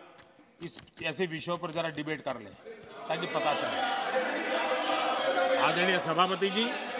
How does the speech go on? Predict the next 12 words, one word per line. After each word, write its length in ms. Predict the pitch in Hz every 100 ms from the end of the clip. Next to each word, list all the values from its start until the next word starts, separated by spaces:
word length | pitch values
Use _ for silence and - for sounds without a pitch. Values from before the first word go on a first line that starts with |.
| - 262 254 247 240 233 233 - 233 220 226 - - - - - - - - 151
यहां 240 | 165 196
पर 440 | 208 226 233 233 - - - - - 247 254 - - -
सरकारी 680 | - 196 196 185 220 226 262
कंपनियों 600 | 247 214 214 220 233 254
को 100 | 240
लेकर 360 | 240 233 233 240
हम 120 | 226
पर 500 | 262 233 226 226 135
भांति-भांति 680 | 160 190 247 196 160 185 226
के 80 | 220
आरोप 360 | 185 202 175
लगे। 260 | 165 127